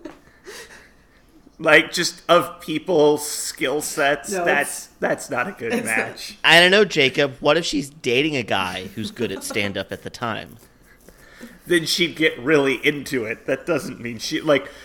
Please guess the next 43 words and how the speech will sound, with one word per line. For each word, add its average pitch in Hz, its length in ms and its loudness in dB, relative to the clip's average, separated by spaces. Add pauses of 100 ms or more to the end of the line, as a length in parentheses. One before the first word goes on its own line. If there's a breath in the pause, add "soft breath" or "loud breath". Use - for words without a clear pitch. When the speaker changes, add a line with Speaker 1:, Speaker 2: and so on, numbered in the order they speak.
(240 loud breath)
Speaker 1:
d-, 175 220 4
did 165 280 2
she - 160 2
become 151 520 0
a 131 200 0
great 135 440 0
guitar 135 500 0
player 160 500 4
while 131 220 2
she - 180 0
was 131 220 -4
dating 135 360 -2
Andy? 156 520 -4 (840)
We've 160 180 0
got 127 180 4
no 113 180 2
evidence 104 440 -4
of 101 140 -14
that. 113 340 -4
Speaker 2:
Yeah, 196 180 -6
she'd 330 240 -4
just - 220 -6
be 302 160 0
really 214 260 4
into 202 200 0
it. 165 120 -6
She'd, 185 200 -8
like, 175 180 -8
go 202 100 -2
see 196 300 -2
a 185 100 -2
lot 175 160 -2
of 175 60 -8
shows 170 440 -4
and 180 120 -6
have 175 140 -4
a 170 60 -6
bunch 175 220 -10
of 170 100 -8
opinions 170 540 -8
about 170 500 -6
stand-up 214 460 -8
comedians, 247 720 -12